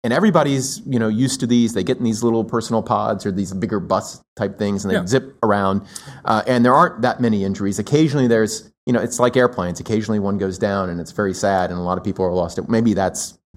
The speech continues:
Speaker 2: Right.
Speaker 1: happens. I don't, I don't know. Maybe, hopefully, that doesn't happen very often. Um, and then some person says, "You know what? I've built this, like, hobby car, and it's got this controller in it, and I can drive around too. Can I drive on the public roads?"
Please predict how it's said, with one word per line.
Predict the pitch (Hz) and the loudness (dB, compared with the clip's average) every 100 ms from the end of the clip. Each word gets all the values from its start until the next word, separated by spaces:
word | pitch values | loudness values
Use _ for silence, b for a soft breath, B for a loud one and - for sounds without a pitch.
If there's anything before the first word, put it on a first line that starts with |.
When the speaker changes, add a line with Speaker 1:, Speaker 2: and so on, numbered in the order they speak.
| - | -12
Speaker 2:
Right. | - | -2
Speaker 1:
happens. | 123 98 90 95 | -2 -2 -2 0
I | 110 | 0
don't, | 110 | 0
I | 127 | 0
don't | 113 | 2
know. | 85 | 0
Maybe, | 95 117 | 0 0
hopefully, | 113 127 127 107 | 2 2 2 0
that | |
doesn't | 104 98 | 0 -2
happen | 95 98 | -4 -4
very | 90 90 | -2 0
often. | 147 143 101 87 B B B B | 2 2 -2 -6 B B B B
Um, | 123 107 B B 127 | 0 0 B B 0
and | 147 | 6
then | 240 262 233 - - - | 6 6 4 0 -8 0
some | 190 180 170 | 4 4 4
person | - 185 175 | 4 4 4
says, | 143 135 | 2 4
"You | 190 | 6
know | 226 | 6
what? | 185 185 196 B B _ | 6 6 2 B B _
I've | 165 190 147 131 | 2 2 0 2
built | 208 226 | 2 4
this, | 185 160 | 2 4
like, | 151 - | 0 2
hobby | 131 160 185 | 2 2 2
car, | 190 185 196 170 - - | 2 4 2 -2 -10 -6
and | 127 | -4
it's | 120 | 0
got | 180 180 | 0 2
this | 165 131 - - | 0 -2 -6 -6
controller | 123 - 160 180 147 110 | -4 4 6 8 6 4
in | 104 | 2
it, | 104 - | -2 -2
and | 117 | 2
I | 147 | 2
can | 175 156 | 4 4
drive | 135 131 | 6 4
around | 117 113 107 | 4 2 2
too. | - 120 | 0 -2
Can | 92 127 | 0 2
I | 190 | 2
drive | 185 185 196 | 4 4 4
on | 190 | 4
the | 165 | 2
public | 156 165 - | 4 2 4
roads?" | 131 147 170 175 - | 4 4 2 -4 -8